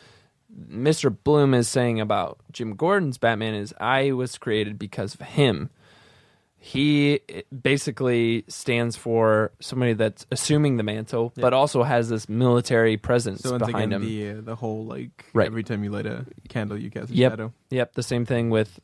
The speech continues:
Speaker 1: and, uh, with what, what came with Batman and is an ancient idea of, like,
Speaker 2: Yeah.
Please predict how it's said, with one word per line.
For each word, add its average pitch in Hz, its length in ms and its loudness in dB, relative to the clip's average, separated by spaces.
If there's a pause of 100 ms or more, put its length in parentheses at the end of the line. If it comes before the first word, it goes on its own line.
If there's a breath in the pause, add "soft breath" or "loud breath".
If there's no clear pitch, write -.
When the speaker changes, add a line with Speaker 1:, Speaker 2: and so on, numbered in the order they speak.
(240)
Speaker 1:
and, 139 200 2 (160)
uh, 98 220 -6
with 87 260 -8
what, 131 360 -2
what 123 260 -2
came 151 340 2
with 131 320 -2
Batman 113 640 0
and 110 200 -6
is 104 220 -6
an 104 200 -2
ancient 117 420 -4
idea 143 520 4
of, 120 100 -2
like, 107 160 0
Speaker 2:
Yeah. 98 80 -12